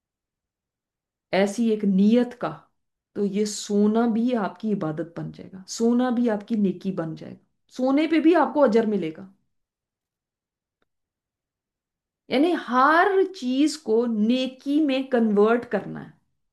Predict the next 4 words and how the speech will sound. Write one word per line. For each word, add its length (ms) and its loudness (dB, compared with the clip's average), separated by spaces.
अब 380 -2
आप 200 -2
खुद 200 -4
सोचें, 440 -6